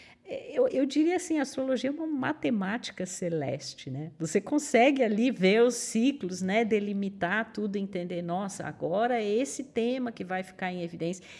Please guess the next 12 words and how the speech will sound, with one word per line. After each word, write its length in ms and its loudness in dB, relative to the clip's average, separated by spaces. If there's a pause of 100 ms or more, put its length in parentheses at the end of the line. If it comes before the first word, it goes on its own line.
(160)
E 80 0
mesmo 440 4
você 460 0
que 160 -4
nos 340 -2
ouve 640 2 (280)
e 140 4
não 240 2
tinha 520 0
conhecimento 920 -2
de 140 -4
astrologia, 760 -4